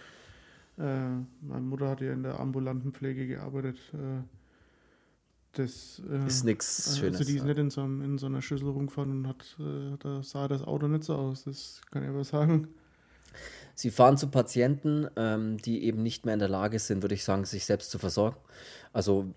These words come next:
Speaker 2: und werden dann vor allem auch medizinisch versorgt, ähm,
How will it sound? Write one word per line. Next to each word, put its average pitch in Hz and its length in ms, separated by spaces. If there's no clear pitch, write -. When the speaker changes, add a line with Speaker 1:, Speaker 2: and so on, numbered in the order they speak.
Speaker 2:
und 92 160
werden 107 220
dann 104 160
vor 98 160
allem 104 160
auch 98 80
medizinisch 139 520
versorgt, 127 540
ähm, 98 460